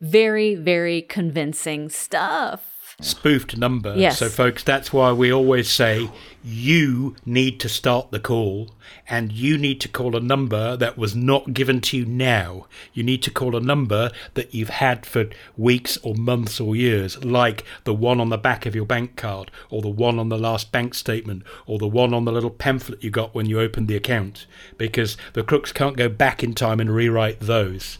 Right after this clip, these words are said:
Speaker 1: Mm-hmm.
Speaker 2: But as in this case, they can make your phone show up with the wrong number, because that's a, the, that number's, it's just there for help. It's not a, it's, there's no cryptographic security in the, what do you guys call it?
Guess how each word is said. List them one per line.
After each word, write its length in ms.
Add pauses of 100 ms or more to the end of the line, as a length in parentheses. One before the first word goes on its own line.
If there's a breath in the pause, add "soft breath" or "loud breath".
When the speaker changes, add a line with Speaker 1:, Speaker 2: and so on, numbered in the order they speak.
Speaker 1:
Mm-hmm. 300
Speaker 2:
But 220 (100)
as 160
in 140
this 160
case, 360 (220 loud breath)
they 160
can 320
make 260
your 260
phone 580 (200 loud breath)
show 360
up 260
with 220 (140)
the 100
wrong 320
number, 320
because 260
that's 240
a, 80 (300)
the, 180 (320 loud breath)
that 140
number's, 300
it's 140
just 200
there 160
for 200 (200 loud breath)
help. 360 (320 loud breath)
It's 160
not 120
a, 160 (240)
it's, 100
there's 180
no 100
cryptographic 680
security 600
in 140
the, 280 (360 loud breath)
what 140
do 60
you 60
guys 240
call 220
it? 160